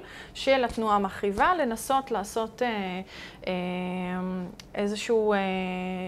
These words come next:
שינוי של, אה, של תסמינים, על ידי, אה, לא יודעת, לתת התנגדות לכיוון הפוך, או, אה, איזשהו, אה, אה, להוריד את המנוף, לתת לו לתרגל, ואז כש-, כשמטופל מתרגל את מה שהוא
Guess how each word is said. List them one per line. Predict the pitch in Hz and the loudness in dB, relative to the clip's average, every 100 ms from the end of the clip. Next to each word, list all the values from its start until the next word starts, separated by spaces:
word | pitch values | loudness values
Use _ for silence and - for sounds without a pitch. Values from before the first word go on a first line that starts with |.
| 180 | -6
שינוי | - - 233 226 240 247 240 | -8 -2 2 6 6 6 2
של, | - 214 202 196 | 0 0 0 2
אה, | 190 190 | 0 0
של | - 190 | -2 -4
תסמינים, | - 214 - 277 392 440 427 - - - | -6 -8 -4 0 0 0 -4 -12 -14 -4
על | - 220 | 0 4
ידי, | 220 202 220 220 214 214 | 4 8 6 8 4 4
אה, | 202 190 180 | 2 0 0
לא | 185 180 | 0 0
יודעת, | - 107 | 0 -2
לתת | 208 226 226 | 0 0 0
התנגדות | 220 208 208 233 | -2 -2 0 0
לכיוון | 214 208 202 214 220 | -2 -2 -2 -2 -4
הפוך, | 214 - 339 339 330 - - | -2 2 4 6 6 2 2
או, | 214 214 208 208 208 208 - | 6 8 8 8 6 6 4
אה, | 208 202 196 196 196 196 196 - | 0 0 0 0 0 0 0 0
איזשהו, | 220 214 214 - 214 202 | 0 0 -2 2 4 6
אה, | 196 | 4
אה, | 190 196 196 - 185 185 | 4 0 -2 -4 -4 4
להוריד | 220 226 226 226 220 202 - | 8 8 8 6 6 2 0
את | 202 208 | 0 2
המנוף, | 185 185 185 196 208 277 330 233 | 2 2 2 2 4 6 4 4
לתת | 214 247 | 2 2
לו | 226 | 2
לתרגל, | 208 208 226 311 403 - - - | 2 0 6 6 6 0 -14 -8
ואז | 202 208 262 311 311 | -2 2 4 4 2
כש-, | - - 214 202 | -4 -4 -2 -4
כשמטופל | - 196 196 208 247 277 | -4 -6 -6 2 2 4
מתרגל | 285 226 208 220 285 220 - | 0 0 2 6 6 6 2
את | 185 - | -4 0
מה | 220 247 | 2 2
שהוא | - 269 254 | 2 2 2